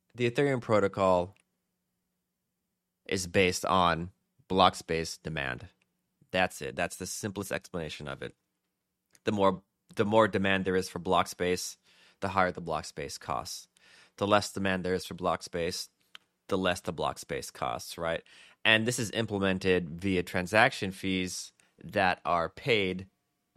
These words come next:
by the transactors. So every time a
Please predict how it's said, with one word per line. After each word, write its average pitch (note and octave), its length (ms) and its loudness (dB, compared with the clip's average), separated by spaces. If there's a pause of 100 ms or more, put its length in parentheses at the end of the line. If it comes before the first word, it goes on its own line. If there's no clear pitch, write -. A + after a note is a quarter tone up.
(420)
by G2 180 8
the F#2+ 120 0
transactors. D#2+ 920 -6 (1120)
So F#2+ 420 4 (240)
every G#2+ 280 4
time G2+ 420 4 (160)
a F#2+ 500 4